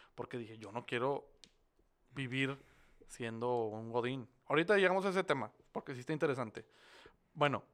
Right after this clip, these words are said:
el punto es que veíamos a los coreanos a las siete y media, ocho de la mañana, güey.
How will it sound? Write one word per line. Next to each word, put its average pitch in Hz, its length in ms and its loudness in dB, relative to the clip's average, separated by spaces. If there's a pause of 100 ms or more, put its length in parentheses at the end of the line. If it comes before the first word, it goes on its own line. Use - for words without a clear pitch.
(140)
el 143 120 0
punto 151 220 -4
es 165 80 -6
que 185 100 4
veíamos 151 320 4
a 175 60 2
los 165 100 -6
coreanos 147 320 0
a 156 40 -2
las 123 100 -2
siete 147 220 -2
y - 20 -4
media, 160 340 2
ocho 170 220 -2
de 156 40 2
la 160 80 4
mañana, 127 360 -2
güey. 196 160 -6